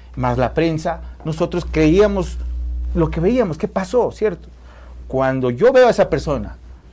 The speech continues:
que me, eh, nos dijo, "No se metan, porque he visto el expediente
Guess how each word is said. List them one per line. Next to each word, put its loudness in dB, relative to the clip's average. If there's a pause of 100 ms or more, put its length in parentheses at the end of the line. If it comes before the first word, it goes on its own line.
(240)
que 0
me, -6
eh, -8
nos -4
dijo, -4
"No -2
se -6
metan, -6
porque -6
he -2
visto -2
el -2
expediente -2